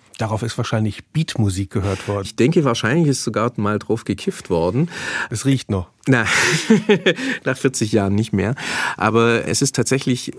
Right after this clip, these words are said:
Speaker 2: also auch diese Aneignung, ja, das ist das elterliche Sofa, das man dann bunt anmalt, sich in das Jugendzimmer stellt, mit noch einem Sessel dazugegeben und einem kleinen orangen Tisch. Da gibt's dann den tragbaren Plattenspieler, der dabei ist. Und da saß man dann sicherlich mit Freunden zusammen, hat politisch diskutiert und debattiert.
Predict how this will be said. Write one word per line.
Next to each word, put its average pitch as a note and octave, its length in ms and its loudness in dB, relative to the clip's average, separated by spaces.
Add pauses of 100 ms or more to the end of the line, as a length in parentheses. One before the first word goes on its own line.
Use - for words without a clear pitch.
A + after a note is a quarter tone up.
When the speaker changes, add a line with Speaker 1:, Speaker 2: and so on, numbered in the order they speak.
(280)
Speaker 2:
also A#2 160 2
auch G#2 100 2
diese B2 240 2
Aneignung, F2+ 560 -2
ja, F#2+ 240 0
das G2+ 140 -2
ist - 160 -2
das G#2+ 80 -2
elterliche A2 440 0
Sofa, A#2+ 360 0
das G#2 160 -2
man F#2 120 0
dann G2+ 180 0 (160)
bunt G#2+ 320 0
anmalt, B2 640 2 (240)
sich - 300 -2
in G#2+ 160 2
das G#2 220 -2
Jugendzimmer G2+ 580 0
stellt, G#2+ 420 0
mit G2 140 -2 (240)
noch G2 260 0
einem F#2+ 280 2
Sessel G#2 300 -2
dazugegeben A2+ 600 -2
und G2 120 -2
einem F2+ 220 0
kleinen G2 360 0
orangen F2+ 480 -2
Tisch. - 320 -4 (960)
Da A2 80 -4
gibt's - 220 0
dann G#2+ 160 0
den G2+ 120 0
tragbaren F2+ 520 -4
Plattenspieler, C#3+ 600 -2
der A#2+ 140 2
dabei G#2+ 280 0
ist. A2+ 140 0
Und G#2 60 -2
da F#2 100 -2
saß - 300 -4
man A#2+ 80 -2
dann G2+ 100 -2
sicherlich G#2+ 380 -2
mit F#2 100 -4
Freunden F#2+ 380 -2
zusammen, A#2+ 440 0
hat G#2 160 -2
politisch F#2 480 -4
diskutiert E3+ 600 -2
und F#2 160 -6
debattiert. F2+ 580 -2